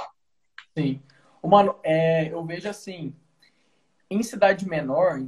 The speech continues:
de pequeno porte, de menos quan-, menor quantidade de habitante, isso é mais fácil, né? Até mesmo aqueles medicamentos ali,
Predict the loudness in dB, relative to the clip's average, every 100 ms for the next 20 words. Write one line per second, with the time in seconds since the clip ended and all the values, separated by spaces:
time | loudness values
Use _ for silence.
0 | -12 _ -16 -14 -14 -16 -8 -6 -6 -4
1 | 0 0 0 -2 -6 -14 -16 -12 -12 -12
2 | -16 -18 -20 -14 -10 -10 -10 -10 -2 -2
3 | -2 -8 -10 -6 -4 -4 -8 -14 _ -6
4 | -2 2 2 0 2 2 2 -6 -14 -16
5 | -20 _ _ -10 -6 -8 -6 -6 -4 -4
6 | -4 -6 -6 -6 -8 -6 -6 -6 -4 -4
7 | -2 -4